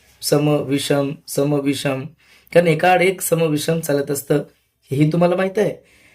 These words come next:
आणि सोबत हेही माहीत आहे की नैसर्गिक संख्या या क्रमवार लिहिल्या तर त्या प्लस वन असतात, एकने अधिक असतात, वन प्लस असतात,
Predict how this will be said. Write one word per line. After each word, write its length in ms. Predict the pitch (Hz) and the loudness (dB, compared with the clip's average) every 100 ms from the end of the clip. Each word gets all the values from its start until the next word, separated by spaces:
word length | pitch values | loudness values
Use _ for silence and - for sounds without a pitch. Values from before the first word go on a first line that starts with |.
| _ | _
आणि 100 | 147 | -4
सोबत 360 | 143 175 202 - 156 | 0 4 4 2 2
हेही 200 | 156 226 | 4 4
माहीत 260 | 208 160 | 2 2
आहे 160 | 180 143 - _ _ _ _ _ | 2 2 -2 _ _ _ _ _
की 280 | - 160 196 | 0 0 2
नैसर्गिक 420 | 156 147 180 196 202 | 0 0 2 0 0
संख्या 360 | 175 160 170 | 0 2 4
या 140 | 147 151 | 2 2
क्रमवार 540 | - 156 170 202 208 | 0 2 4 6 4
लिहिल्या 320 | 175 170 143 139 - | 2 2 0 -2 -2
तर 100 | 156 | 0
त्या 260 | 156 160 226 - _ _ _ _ _ _ - | 2 2 2 -4 _ _ _ _ _ _ 4
प्लस 320 | 175 185 - 151 | 6 6 2 0
वन 280 | 151 160 156 | 4 4 2
असतात, 340 | 143 - 131 131 _ - | -2 -2 -4 -6 _ -2
एकने 340 | 156 160 170 214 | 0 2 0 2
अधिक 260 | 156 160 156 | 2 2 2
असतात, 320 | 147 - 175 185 _ | -2 0 0 0 _
वन 200 | 135 147 | -2 -2
प्लस 300 | 147 139 135 | 0 -2 -2
असतात, 300 | 131 - 131 | -6 -6 -8